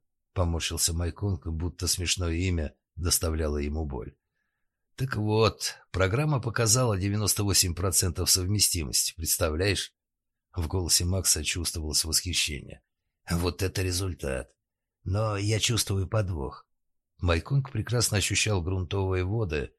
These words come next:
что могли разрушить города. «Конечно,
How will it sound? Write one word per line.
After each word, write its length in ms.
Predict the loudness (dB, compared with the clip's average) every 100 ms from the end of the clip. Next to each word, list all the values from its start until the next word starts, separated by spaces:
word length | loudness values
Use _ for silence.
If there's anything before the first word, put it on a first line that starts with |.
| _
что 260 | -6 -2 -2
могли 380 | -2 -2 -2 -2
разрушить 480 | -2 -2 -6 -8
города. 520 | -6 -4 -2 -4 -8 -12 _ _ _ _ _ _ -16
«Конечно, 800 | -6 -4 -2 2 2 4 2 -2